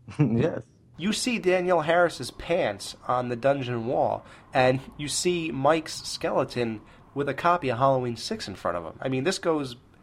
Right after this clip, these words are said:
Speaker 2: way beyond. Now, but here's, here's a question.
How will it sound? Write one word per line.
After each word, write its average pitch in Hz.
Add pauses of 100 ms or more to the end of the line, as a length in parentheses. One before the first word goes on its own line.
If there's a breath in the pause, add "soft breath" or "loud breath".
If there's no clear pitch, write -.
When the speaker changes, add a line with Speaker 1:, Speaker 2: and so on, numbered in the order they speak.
(340 soft breath)
Speaker 2:
way 160
beyond. 139
Now, 143 (280 loud breath)
but 180
here's, 240
here's 202
a 151
question. -